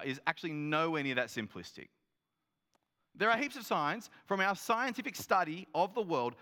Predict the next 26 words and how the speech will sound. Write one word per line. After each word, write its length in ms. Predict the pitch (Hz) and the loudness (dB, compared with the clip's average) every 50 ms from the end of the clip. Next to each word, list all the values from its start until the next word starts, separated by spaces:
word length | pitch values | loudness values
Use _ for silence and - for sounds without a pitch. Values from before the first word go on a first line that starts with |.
| - - | -6 -2
that 200 | 143 143 _ _ | -2 -2 _ _
point 260 | - 185 175 160 180 | -6 -6 -2 0 0
us 180 | 160 - - _ - _ - | -2 -2 -2 _ -20 _ -6
directly 420 | 147 135 170 202 - - 240 214 | -4 -2 -2 -2 -2 -4 -12 -12
towards 920 | - - 233 220 202 214 220 208 165 127 104 95 92 - - - - - - _ _ _ _ _ _ _ _ _ _ _ _ _ _ _ _ - | -10 -8 -10 -8 0 2 2 2 2 0 -2 -6 -10 -16 -16 -16 -16 -16 -18 _ _ _ _ _ _ _ _ _ _ _ _ _ _ _ _ -10
the 100 | 123 135 | -8 -8
existence 560 | 127 117 - - 139 - - - 127 120 - | -8 -6 -6 -8 -8 -8 -8 -12 -12 -12 -8
of 180 | - 107 104 101 | -8 -6 -6 -6
a 60 | 98 | -6
God 420 | 90 87 107 107 98 92 90 85 | -8 -6 -6 -4 -2 -2 -4 -6
who 100 | 85 95 | -8 -14
created. 480 | 90 - - 95 90 82 98 101 - - _ _ _ _ _ _ _ _ _ _ _ _ _ _ _ _ _ _ _ _ _ _ _ _ _ _ | -18 -16 -16 -16 -16 -16 -18 -20 -20 -20 _ _ _ _ _ _ _ _ _ _ _ _ _ _ _ _ _ _ _ _ _ _ _ _ _ _
The 160 | - 127 - _ | -10 -10 -10 _
order 460 | - 180 190 196 202 196 196 202 202 156 | -4 -2 2 2 4 4 4 4 2 2
and 140 | 120 113 | 0 -2
the 60 | 107 104 | -2 -2
majesty 500 | 117 151 180 190 180 180 - - 185 165 | 0 2 2 2 0 -4 -6 -4 -4 -2
and 100 | 131 113 | 0 -2
the 60 | 107 | -2
logic 400 | 113 127 165 190 185 180 175 170 | 0 4 4 2 2 2 -4 -4
and 100 | 131 123 | -4 -4
the 60 | 113 | -6
structure 420 | - - - 180 175 180 - 185 | -8 -6 0 0 0 0 0 -4
of 60 | 180 151 | -6 -4
the 80 | 151 | -4
universe, 420 | 151 151 147 135 139 143 143 - | -4 -2 -2 0 0 0 0 -2